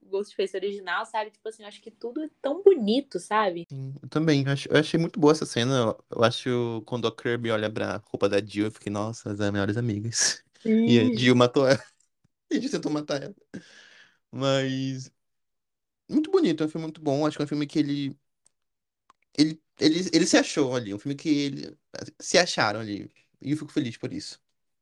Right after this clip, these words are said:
Speaker 1: Sim.
Speaker 2: Bom, então agora, indo para as nossas considerações finais, eu vou começar falando que Pânico seis é um filmaço, gente, de verdade, um filme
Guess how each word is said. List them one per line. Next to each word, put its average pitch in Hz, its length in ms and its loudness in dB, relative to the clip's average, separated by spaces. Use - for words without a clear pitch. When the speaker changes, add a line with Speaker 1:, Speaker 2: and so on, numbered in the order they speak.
Speaker 1:
Sim. 196 260 -14
Speaker 2:
Bom, 170 260 8
então 214 280 8
agora, 127 480 8
indo 123 240 0
para 117 260 2
as 120 80 -2
nossas 101 500 -2
considerações 113 760 -4
finais, 123 640 -2
eu 151 240 4
vou 151 80 -8
começar 143 180 -12
falando 120 240 -10
que 113 200 -10
Pânico 127 300 -4
seis 101 260 2
é 104 60 0
um 101 140 -2
filmaço, 120 520 0
gente, 107 120 -4
de 107 40 -8
verdade, 104 360 -2
um 107 40 -4
filme 104 360 -8